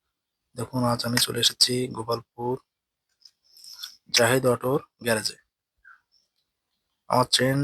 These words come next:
ঢিল হয়ে গেছে এবং মাইলেজ ভালো পাচ্ছি না, এর জন্য আসছি। দেখুন, জাহিদ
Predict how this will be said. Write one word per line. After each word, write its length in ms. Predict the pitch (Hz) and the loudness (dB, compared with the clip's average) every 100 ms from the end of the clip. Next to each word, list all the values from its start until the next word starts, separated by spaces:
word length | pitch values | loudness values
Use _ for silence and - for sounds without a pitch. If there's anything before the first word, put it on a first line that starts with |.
| 135 | -2
ঢিল 200 | 120 127 135 | 0 2 4
হয়ে 180 | 131 | 4
গেছে 200 | 131 - 127 | 4 4 2
এবং 180 | 117 127 123 | -2 -4 -4
মাইলেজ 360 | 113 120 123 - | -4 -4 -8 -4
ভালো 180 | 117 123 | -4 -2
পাচ্ছি 280 | 120 - 120 | -2 -2 -2
না, 100 | 110 | 0
এর 140 | 113 110 | -2 -2
জন্য 260 | 120 127 139 185 _ - - _ _ _ _ _ _ _ - | -4 -2 -4 -6 _ -20 -20 _ _ _ _ _ _ _ -2
আসছি। 360 | 117 - - - - _ _ _ _ _ _ _ _ _ _ _ 123 | 2 4 4 2 -14 _ _ _ _ _ _ _ _ _ _ _ -6
দেখুন, 320 | 110 127 127 139 _ _ _ - | -2 0 0 -2 _ _ _ 0
জাহিদ 320 | - 117 | 6 6